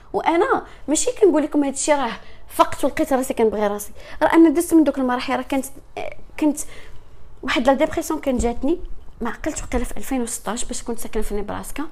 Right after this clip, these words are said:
كان جاتني واحد لا ديبرسيون، راه ما هضرش مع بابا وقيله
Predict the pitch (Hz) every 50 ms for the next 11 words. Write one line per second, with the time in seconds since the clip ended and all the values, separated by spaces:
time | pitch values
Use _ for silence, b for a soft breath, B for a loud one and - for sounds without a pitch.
0 | - - - - - - - - - - - - - - - b b b b b
1 | - 262 247 220 247 - 285 294 311 - - 254 262 240 233 - - 240 220 -
2 | - 254 277 B B B B B - 233 240 226 220 220 214 247 262 - - -
3 | - 214 208 220 214 208 220 214 214 - 226 226 208 220 226